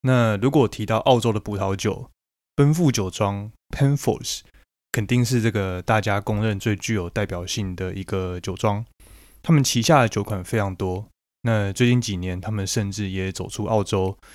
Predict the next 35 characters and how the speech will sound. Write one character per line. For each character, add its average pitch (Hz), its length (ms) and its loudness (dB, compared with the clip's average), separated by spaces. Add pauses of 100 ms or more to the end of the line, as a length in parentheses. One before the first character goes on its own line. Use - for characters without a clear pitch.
(260)
有 151 100 4
几 143 100 2
个 120 80 4
酒 117 220 2
款 117 260 4
呢， 98 140 -2
他 113 120 -2
们 104 140 -2
和 113 180 0
美 95 240 -4
国 95 240 -6
的 92 220 -4
这 101 140 -8
个 90 180 -6
Napa 104 260 -2
Valley 107 360 2 (340)
的 98 160 -4
葡 104 180 -6
萄， 95 340 -4 (160)
或 117 100 -2
者 107 60 0
是 123 80 -2
和 107 140 0
法 110 280 0
国 95 160 -2
波 110 240 2
尔 95 40 0
多 95 120 -2
的 98 80 -4
葡 95 180 -6
萄 92 320 -4 (540)
来 95 240 -4
做 98 420 0
混 90 220 -6
酿。 95 200 -2